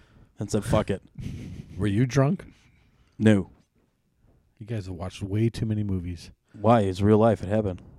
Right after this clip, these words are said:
Speaker 2: Y-, but you guys are going through all these scenarios. "Oh my God, he's running at me." It's one o'clock in the morning. Did you ever see it? Like, did you get a good look at his face?
Speaker 1: Yes.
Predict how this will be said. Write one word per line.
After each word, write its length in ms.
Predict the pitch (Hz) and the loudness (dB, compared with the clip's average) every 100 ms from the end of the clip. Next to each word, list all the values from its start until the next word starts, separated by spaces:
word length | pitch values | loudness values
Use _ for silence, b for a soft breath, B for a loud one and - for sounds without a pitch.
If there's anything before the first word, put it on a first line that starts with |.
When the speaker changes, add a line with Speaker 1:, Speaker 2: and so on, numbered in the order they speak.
| _ _ _ _ _ _ | _ _ _ _ _ _
Speaker 2:
Y-, 160 | 135 110 98 | -14 -4 0
but 160 | 117 | 2
you 80 | 123 | 2
guys 240 | 127 127 | 2 2
are 60 | 110 | 2
going 180 | 123 120 | 2 2
through 160 | 110 | 4
all 100 | 120 | 4
these 160 | 120 113 | 6 2
scenarios. 440 | - 110 117 110 - 147 127 B | 0 -2 0 0 -2 -10 -14 B
"Oh 80 | 277 | -8
my 120 | 320 | -4
God, 180 | 359 381 | -4 0
he's 160 | 392 | -2
running 280 | 427 494 480 494 | -2 -6 -6 -8
at 80 | 480 | -10
me." 80 | 480 453 403 | -10 -10 -8
It's 180 | - 139 | -6 0
one 200 | 123 143 | 2 2
o'clock 400 | 139 - 127 120 | 0 0 2 0
in 80 | 120 | -2
the 80 | 117 | -2
morning. 320 | 117 120 101 95 | 2 2 0 -4
Did 160 | 98 | -4
you 80 | 104 | -2
ever 160 | 117 117 | 0 0
see 240 | - 123 | 0 2
it? 220 | 123 120 104 | 2 0 -4
Like, 140 | 98 _ _ | -10 _ _
did 160 | 107 101 | -8 -4
you 100 | 110 | 4
get 120 | 127 | 6
a 80 | 117 | 8
good 180 | 127 120 | 8 10
look 140 | 127 | 10
at 80 | 127 | 10
his 140 | 117 | 6
face? 320 | 131 131 160 113 | 4 2 2 4
Speaker 1:
Yes. 380 | 131 104 - | 4 4 -2